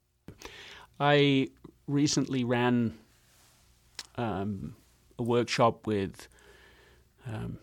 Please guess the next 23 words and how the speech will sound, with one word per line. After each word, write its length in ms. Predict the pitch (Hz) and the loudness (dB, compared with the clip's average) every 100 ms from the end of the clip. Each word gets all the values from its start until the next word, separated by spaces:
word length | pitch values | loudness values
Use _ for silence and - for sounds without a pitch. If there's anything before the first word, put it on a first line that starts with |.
| _ _ _ _ - _ | _ _ _ _ -20 _
top 240 | - 113 117 | 0 0 6
leaders 500 | 143 139 139 135 107 | 6 8 8 8 4
of 80 | 101 | 0
a 60 | |
major 480 | 104 107 107 104 98 - - - | -2 -2 0 0 -2 -8 -10 4
company, 680 | 175 156 151 143 131 110 - _ _ _ _ _ - | 4 6 6 6 6 2 -6 _ _ _ _ _ -6
and 360 | 117 113 110 | -2 0 0
I 100 | 107 | 0
had 300 | 101 131 120 | 2 0 2
them 340 | 123 113 107 101 _ _ _ _ _ _ _ _ _ _ _ _ _ _ _ _ _ - | 0 2 2 -2 _ _ _ _ _ _ _ _ _ _ _ _ _ _ _ _ _ 0
answer 320 | 127 120 - | 2 2 0
the 80 | 110 | -2
question, 480 | - 120 107 113 107 | 0 0 2 0 0
"What's 220 | 113 - | 2 0
the 100 | 123 | 2
most 260 | 120 127 - | 4 4 2
important 480 | 117 - 107 110 | -2 0 -2 -2
thing 200 | - 113 | 0 0
you 120 | 107 107 | 2 0
need 220 | 107 104 | -2 -6
to 80 | 107 | -4
do 160 | 104 | -4
today?" 380 | 90 - 76 - | -4 -4 -6 -6